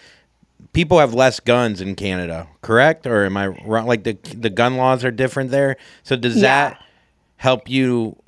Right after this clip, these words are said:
Speaker 1: at least show up on a scene where you're like, "Okay, it's n-,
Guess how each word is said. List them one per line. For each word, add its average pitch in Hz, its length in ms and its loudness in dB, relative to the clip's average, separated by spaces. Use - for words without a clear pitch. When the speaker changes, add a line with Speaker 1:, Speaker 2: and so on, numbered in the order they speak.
Speaker 1:
at 123 80 -2
least 127 320 -2
show 151 200 4
up 143 120 0
on 135 120 -2
a 120 60 0
scene 131 400 -2
where 120 100 0
you're 117 100 2
like, 113 160 2
"Okay, 120 580 0
it's 123 220 -8
n-, 131 100 -12